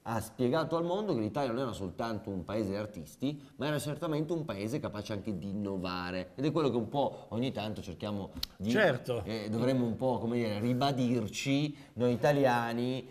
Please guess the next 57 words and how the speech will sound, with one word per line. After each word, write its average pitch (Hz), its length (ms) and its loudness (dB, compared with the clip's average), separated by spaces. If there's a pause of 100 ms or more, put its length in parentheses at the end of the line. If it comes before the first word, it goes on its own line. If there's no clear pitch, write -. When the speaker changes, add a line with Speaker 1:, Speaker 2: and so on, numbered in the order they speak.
(140)
Speaker 1:
eh, 123 320 0
quando 113 180 0
parliamo 113 260 0
di 110 140 2
giovani, 131 520 4
parliamo 107 340 0
di 101 100 0
menti, 131 400 2
Speaker 2:
Eh, 123 40 2
Speaker 1:
parliamo 107 280 0
di 98 60 -4
Speaker 2:
infatti, 95 180 -2
Speaker 1:
genialità 107 380 0
Speaker 2:
infatti, 131 340 4
Speaker 1:
che 120 80 -2
non 104 160 -2
vengono 110 280 -2
Speaker 2:
infatti. 110 180 -4
Speaker 1:
forse 107 140 -6
espresse 110 380 -6
nel 98 100 -4
miglior 90 280 -4
giu-, 82 180 -10
nel 95 180 -4
modo 92 260 -2
giusto. 87 240 -4
Ma 127 120 0
qui 135 140 0
Speaker 2:
Esattamente. - 280 -6
Speaker 1:
non 135 120 0
parliamo 110 380 0
di, 95 200 0 (260)
ovviamente, 104 420 0
di 107 100 0
politica, - 260 8
Speaker 2:
Adesso 190 340 6
Speaker 1:
ma 180 40 6
di 160 80 2
Speaker 2:
entriamo 160 380 4
nella 151 340 4
busta, 202 680 0
cioè 151 160 -2
entriamo 156 240 0
nella 143 160 2
visione 147 420 2
proprio 156 220 0
della 156 200 4
busta, 214 340 -2
che 156 120 -2
è 165 40 2
il 156 60 0
volo 185 220 2
di 156 160 2
ritorno 190 800 4
Chicago-New 185 840 2
York 214 400 4
non 196 540 0